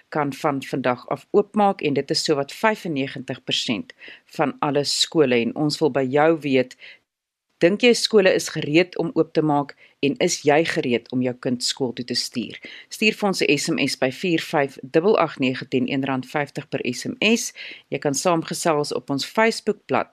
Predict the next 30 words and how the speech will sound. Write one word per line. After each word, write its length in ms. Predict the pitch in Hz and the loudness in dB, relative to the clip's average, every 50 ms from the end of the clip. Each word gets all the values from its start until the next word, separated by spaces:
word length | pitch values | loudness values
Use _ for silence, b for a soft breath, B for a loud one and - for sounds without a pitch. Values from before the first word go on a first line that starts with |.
| _ | _
by 120 | - 123 120 | -8 -8 -8
facebook 560 | - - - 151 147 143 - - 143 135 - | -6 -2 -2 -2 -2 -2 -6 -10 -12 -10 -8
punt 200 | - 127 127 - | -8 -8 -8 -6
com 280 | - 175 170 160 156 - - | -2 0 0 0 0 -4 -8
vorentoe 500 | - - 214 208 208 202 180 - 185 - | -6 0 2 2 2 2 0 -2 -4 -4
skuinstreep 760 | - - - 156 143 135 135 - - - 147 135 131 127 - _ 139 | -4 -4 -2 -2 -2 -2 -4 -6 -6 -4 -2 -2 -2 -4 -6 _ -8
Z 160 | 131 127 - 151 151 151 - - - | -8 0 0 0 0 0 -4 -8 -6
A 200 | 147 147 143 - - | -4 -4 -4 -4 -4
R 240 | 156 143 143 139 135 | -4 -2 -2 -4 -4
S 120 | - - | -6 -8
G 340 | - - - 214 220 226 220 - _ _ _ _ _ _ _ _ B B B B B B | -10 -4 0 2 2 2 0 -2 _ _ _ _ _ _ _ _ B B B B B B
of 180 | - - 165 - | -4 -4 -2 -2
stuur 300 | - - - 175 180 170 | -2 -4 -2 -2 -2 -2
vir 140 | - - 185 | -2 -4 -4
ons 160 | 170 - - | -4 -4 -4
'n 40 | 160 | -6
stemnota 840 | - - - - 226 220 214 202 175 151 139 127 - - 104 - - b b b b b | -4 -6 0 2 4 4 4 4 2 0 -2 -2 0 -2 -2 -2 -4 b b b b b
op 180 | - - - 147 | -16 -10 -6 -6
ons 180 | 147 135 - | -4 -4 -2
WhatsApp 460 | - 135 135 135 - - 151 143 - | 0 0 0 0 0 -4 -4 -4 -2
lyn 260 | 139 135 127 127 127 123 | -2 0 0 0 0 -2
by 160 | 131 127 127 | -2 -2 0
nul 320 | 123 127 143 160 180 196 | 0 2 4 4 4 2
sewe 400 | 190 - - - - 151 123 135 | 0 -4 -6 -2 -2 -2 -2 -2
ses 480 | - - - 147 123 120 - - - - _ _ _ _ | -6 -4 -2 0 0 0 -2 -8 -12 -14 _ _ _ _
vyf 420 | _ - - 180 170 165 - - - _ | _ -4 0 0 0 0 -2 -8 -8 _
drie 180 | - 135 135 131 | -2 -2 -2 -2
ses 520 | - - - - 127 117 117 - - - - _ _ _ _ | -4 -6 -2 0 0 0 0 -4 -10 -14 -16 _ _ _ _
ses 500 | - - - 170 156 147 147 - - - | -14 -6 -2 -2 -2 -2 -2 -8 -10 -6
nege 540 | 123 127 131 131 127 127 - 131 117 113 110 | -2 0 0 0 0 0 -2 -2 -2 -2 -4